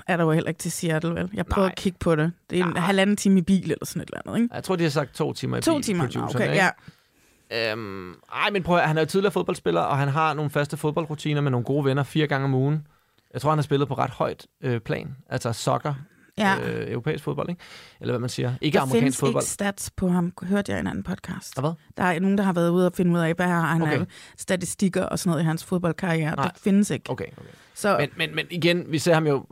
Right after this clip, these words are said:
Speaker 2: afklædt enormt meget. Der er jo tydeligt, at han er en sportsmand, og han holder, og han spiller i hvert fald fodbold fire gange om ugen. Det tror jeg
Speaker 1: Ja,
Speaker 2: godt
Speaker 1: ja,
Speaker 2: på.
Speaker 1: hundrede.
Speaker 2: Så, så jeg kan også godt se, at det er, øh,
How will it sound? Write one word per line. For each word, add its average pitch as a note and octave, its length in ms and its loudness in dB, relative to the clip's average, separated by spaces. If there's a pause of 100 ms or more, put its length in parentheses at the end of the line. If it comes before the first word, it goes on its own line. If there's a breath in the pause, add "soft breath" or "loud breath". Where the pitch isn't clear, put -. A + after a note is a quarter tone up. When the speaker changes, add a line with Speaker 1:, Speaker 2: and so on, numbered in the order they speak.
Speaker 2:
afklædt C#3+ 400 0
enormt C3 260 0
meget. B2 320 2
Der C3 40 2
er C3 40 4
jo C3+ 40 2
tydeligt, E3 360 6
at C3 60 2
han B2+ 100 0
er C3 40 0
en B2+ 80 -2
sportsmand, C#3+ 560 0
og B2+ 80 0
han B2+ 120 0
holder, B2 260 2
og A2 220 -2 (240)
han C3 80 2
spiller D#3+ 220 4
i - 20 6
hvert C3 160 2
fald B2+ 100 -2
fodbold B2 260 0
fire A#2+ 100 -2
gange B2+ 120 -2
om - 20 -2
ugen. B2 100 -2
Det B2 80 -4
tror C#3 140 0
jeg B2 140 -2
Speaker 1:
Ja, F#3 140 4
Speaker 2:
godt A#3+ 80 4
Speaker 1:
ja, A3+ 160 6
Speaker 2:
på. E3 80 -2
Speaker 1:
hundrede. G3+ 480 2 (180)
Speaker 2:
Så, - 300 2
så C3 340 0
jeg C#3 80 -8
kan E3 80 0
også D3+ 160 0
godt C#3+ 120 -2
se, D3+ 100 -2
at C3 200 0
det B2 200 2
er, C2 240 -2
øh, - 220 -10